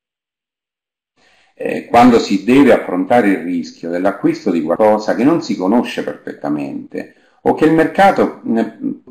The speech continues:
eh, o in una situazione in cui il mercato potrebbe dare delle sorprese, cioè prende qualcosa addirittura di migliore rispetto alle aspettative,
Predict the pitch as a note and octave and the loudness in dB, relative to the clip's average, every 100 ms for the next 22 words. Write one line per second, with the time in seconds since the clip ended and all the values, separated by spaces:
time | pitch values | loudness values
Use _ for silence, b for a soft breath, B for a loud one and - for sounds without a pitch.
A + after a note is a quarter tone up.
0 | - _ _ B2+ B2+ - B2+ - D3+ F3+ | -20 _ _ -8 -6 -6 -10 -4 0 4
1 | F3 C3+ B2 B2+ - C3 B2+ F#3+ B2+ - | 4 6 4 2 0 -2 -2 -2 -2 0
2 | A#2 G2 - C3 A2+ F#2 F#2 F#2 G2 A2+ | 0 0 2 2 2 -2 -2 -2 2 4
3 | G#2+ F#2+ F#2 - F#2 - E3+ G2+ - - | 4 2 0 -2 -6 -2 0 0 -4 -6
4 | - D#3+ D3 F2 F#2+ - D#3 G#2 F#2 G#2 | -2 2 2 2 -2 0 0 0 -2 -4
5 | - E3+ G#2 F#2+ A2+ C#3 B2+ F2 E2 - | -4 -2 2 2 4 4 4 2 -6 -8
6 | - - C#2+ - - - D2 - - - | -10 -8 -10 -10 -18 -12 -12 -10 -12 -6
7 | A2+ B2 - | -4 -6 -12